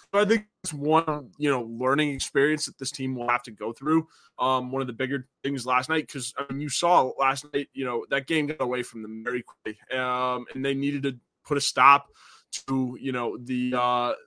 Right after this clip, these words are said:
stop to the bleeding, and they just were unable to do that. They were unable to get their feet set defensively and just,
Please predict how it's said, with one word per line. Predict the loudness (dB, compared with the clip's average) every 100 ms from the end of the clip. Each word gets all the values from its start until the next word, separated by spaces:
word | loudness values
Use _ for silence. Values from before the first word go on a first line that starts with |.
| -16
stop | -8 2 6 6
to | 6
the | -4
bleeding, | -4 -2 0 2 0 -4
and | -6
they | -4 -6
just | -6 -6
were | -2 0
unable | 2 2 2
to | -2
do | -4 -4
that. | -4
They | -4
were | -2 0
unable | 0 -2 -4
to |
get | -6 -10
their | -10 -12
feet | -8 -8 -8 -10 -6
set | -6 -8 _ _ _
defensively | -12 -8 -2 -2 -4 -6 -4
and | -4
just, | -4 -4 -4 -8